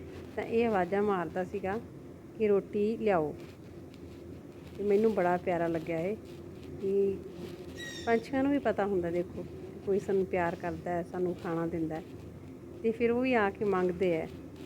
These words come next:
ਤੇ ਜਦੋਂ ਮੈਂ ਇਹਨੂੰ ਸੁਣਿਆ ਨਾ, ਫਟਾਫਟ ਪਹਿਲਾਂ ਮੈਂ ਸੋਚਿਆ ਵੀ ਇਹਦੀ ਵੀਡੀਓ ਬਣਾਵਾਂ, ਤੇ ਫਿਰ ਮੈਂ ਕਿਚਨ ਦੇ ਵਿੱਚ ਜਾ ਕੇ ਤੇ ਜਿਹੜੇ ਫੁਲਕੇ ਸੀਗੇ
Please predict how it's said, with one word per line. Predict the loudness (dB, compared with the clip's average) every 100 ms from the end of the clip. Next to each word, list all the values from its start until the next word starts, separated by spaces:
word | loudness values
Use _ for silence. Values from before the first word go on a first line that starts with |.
| -14 -14 -14 -14 -12 -6
ਤੇ |
ਜਦੋਂ | 2 4 6
ਮੈਂ | 6 8
ਇਹਨੂੰ | 8 6
ਸੁਣਿਆ | 2 4 4 4
ਨਾ, | 2
ਫਟਾਫਟ | 0 -4 -4 -4 -6 -8 -2
ਪਹਿਲਾਂ | 0
ਮੈਂ | 2
ਸੋਚਿਆ | 0 -4 -2 0
ਵੀ | 2
ਇਹਦੀ | 2 2
ਵੀਡੀਓ | 4 4 4
ਬਣਾਵਾਂ, | 4 2 2 -2 -6 -16 -14 -12 -10 -10 -12 -12 -14 -14 -14 -14 -14 -2
ਤੇ | 2 4 4 4
ਫਿਰ | 6 6 8
ਮੈਂ | 6 6 6 4
ਕਿਚਨ | 2 4 6
ਦੇ | 8
ਵਿੱਚ | 6 4
ਜਾ | 4 4 4
ਕੇ | 2 4 6 8 8
ਤੇ | 8 8 6 6 6 6 6 6
ਜਿਹੜੇ | 8 8
ਫੁਲਕੇ | 8 8 8 8 8
ਸੀਗੇ | 8 6 8